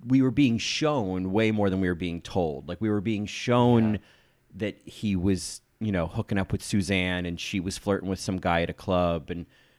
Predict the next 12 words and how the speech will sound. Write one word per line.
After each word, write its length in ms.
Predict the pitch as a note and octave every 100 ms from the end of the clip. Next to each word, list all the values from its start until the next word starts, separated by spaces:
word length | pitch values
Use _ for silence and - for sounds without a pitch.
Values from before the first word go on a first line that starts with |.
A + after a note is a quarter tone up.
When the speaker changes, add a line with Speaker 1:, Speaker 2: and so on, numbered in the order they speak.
| -
Speaker 1:
that 200 | F2 - _
medicine 580 | E2+ D#2+ F#2+ G#2 G#2+ F#2+
ball 260 | F#2+ F#2
scene, 560 | B2 - G2+ F#2 F#2 F#2 - - _ -
but 180 | B2+
we 220 | C3 B2 - -
don't 360 | C3 B2+ C3
Speaker 2:
Yes. 600 | A2+ F#2 G2+ G2 F#2 -
Speaker 1:
get, 60 | G#2
like, 240 | G2 F2+
a 80 | F#2+
big, 540 | E2+ G2 F#2 F2 -